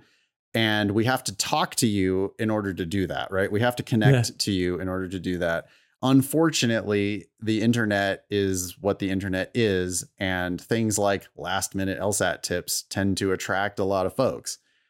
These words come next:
Speaker 2: Yeah.
Speaker 1: Uh, so I'm hoping that I will meet a lot of new people. I'm hoping that I will be able to get them, like, steer them in the right direction, because quite frankly,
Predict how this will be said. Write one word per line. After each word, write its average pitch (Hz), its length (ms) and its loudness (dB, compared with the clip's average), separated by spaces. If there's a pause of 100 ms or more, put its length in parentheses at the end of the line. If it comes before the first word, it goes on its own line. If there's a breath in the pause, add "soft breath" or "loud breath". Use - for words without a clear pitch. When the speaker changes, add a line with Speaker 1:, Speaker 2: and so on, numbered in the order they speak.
(260)
Speaker 2:
Yeah. 123 260 4
Speaker 1:
Uh, 98 440 2
so 101 580 2
I'm 107 140 0
hoping 127 280 4
that 113 100 4
I 107 80 2
will 104 140 2
meet 117 260 4
a 113 60 0
lot 110 220 0
of 113 60 0
new 113 180 -2
people. 185 460 2
I'm 101 120 -2
hoping 101 280 0
that 95 100 -2
I 98 160 0
will 98 380 0
be 98 180 2
able 104 220 2
to 104 180 -4
get 101 280 -2
them, 110 420 0 (160)
like, 98 220 -2
steer 110 380 2
them 107 260 0
in 107 160 0
the 104 100 0
right 101 240 0
direction, 120 500 0
because 196 300 4
quite 175 280 0
frankly, 123 480 2